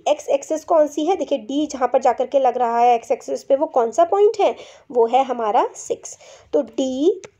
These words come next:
डी जो है वो एक्स एक्सिस पर जहाँ पर जाकर के लग रहा है वो है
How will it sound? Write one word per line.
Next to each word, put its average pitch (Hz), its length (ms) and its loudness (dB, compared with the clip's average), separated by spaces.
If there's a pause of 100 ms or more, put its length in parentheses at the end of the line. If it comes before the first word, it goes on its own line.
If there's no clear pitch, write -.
(180)
डी 320 280 2
जो 330 180 2
है 254 300 2
वो 294 140 2
एक्स 294 260 -2
एक्सिस 294 420 -2
पर 277 280 2
जहाँ 254 220 0
पर 262 180 2
जाकर 247 320 0
के 277 180 2
लग 294 240 2
रहा 247 240 0
है 233 280 2
वो 233 240 2
है 220 240 2